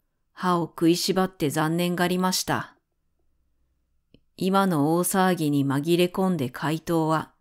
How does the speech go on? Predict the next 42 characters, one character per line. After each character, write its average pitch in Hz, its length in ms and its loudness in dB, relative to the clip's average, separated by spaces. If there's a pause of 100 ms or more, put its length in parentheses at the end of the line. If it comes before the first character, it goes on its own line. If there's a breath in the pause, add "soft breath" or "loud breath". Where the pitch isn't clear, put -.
(600)
も 175 360 2
う 139 40 -8
風 165 320 0
の 190 160 2
よ 202 180 4
う 196 60 2
に 156 140 0
消 147 300 -4
え 160 40 -2
て 170 140 -2
な 156 180 -2
く 185 140 -4
な 196 80 0
っ 208 100 -6
て 180 120 -4
し - 160 -4
ま 135 100 0
っ 139 100 -8
た 156 140 -4
の 143 120 0
で 120 120 -8
す。 - 240 -8 (2000)
そ - 200 -6
れ 156 140 -2
に 160 140 -2
し - 80 -6
て 175 160 -2
も、 151 240 0 (720)
頭 170 460 0
の 180 120 0
良 190 180 4
い 180 100 2
怪 160 280 -2
盗 175 220 2
で 190 140 4
は 175 120 4
あ 147 60 2
り 143 80 -2
ま 156 160 -2
せ 175 160 -4
ん 165 80 -2
か。 123 360 -6